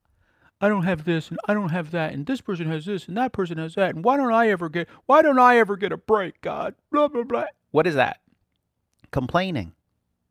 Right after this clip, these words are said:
But when we recognize the blessing of God in our lives, "I have this, they have that, this is here, that is there,"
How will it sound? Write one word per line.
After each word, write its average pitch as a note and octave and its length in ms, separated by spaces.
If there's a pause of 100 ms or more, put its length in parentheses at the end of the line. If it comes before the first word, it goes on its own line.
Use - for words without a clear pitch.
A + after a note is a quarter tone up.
(1300)
But C3 160
when C#3+ 280
we A3+ 480 (240)
recognize B2+ 1040
the A2 80
blessing D3 520
of A#2+ 100
God A#2+ 200
in A#2 100
our A#2 140
lives, A2+ 540 (1000)
"I C#3+ 180
have D3+ 280
this, D3 420 (140)
they C3 220
have C#3+ 260
that, D3 300 (360)
this B2 280
is C#3+ 140
here, C#3+ 360 (140)
that B2 200
is B2+ 140
there," B2+ 260